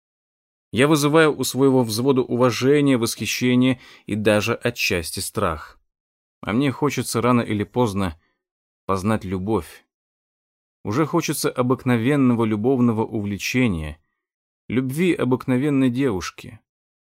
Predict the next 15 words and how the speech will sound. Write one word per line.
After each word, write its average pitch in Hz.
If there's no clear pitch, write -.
Для 101
этого 113
мне 110
придется, 107
наверное, 98
заслужить 104
еще 104
больше 110
медалей. 78
Медали 131
производят 117
сильное 113
впечатление 87
на 82
девушек. 78